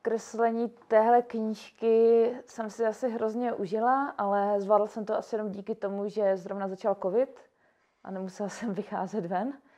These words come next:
a mohla jsem to kreslit celý rok. A, a vlastně já jsem už na střední, když jsem to poprvé četla, tak jsem chtěla tu hru zpracovat, protože mi bylo vlastně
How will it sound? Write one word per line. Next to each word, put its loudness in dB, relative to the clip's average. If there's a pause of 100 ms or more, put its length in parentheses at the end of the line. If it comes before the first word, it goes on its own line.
(260)
a -20
mohla -10
jsem -14
to -12
kreslit -10
celý -2
rok. -4 (720)
A, -2 (1040)
a -4
vlastně 2 (1900)
já 2
jsem 0
už -4
na 2
střední, -2
když -4
jsem -4
to 2
poprvé -2
četla, 0
tak -4
jsem -8
chtěla 0
tu -2
hru -2
zpracovat, -4
protože -4
mi -6
bylo 0
vlastně -4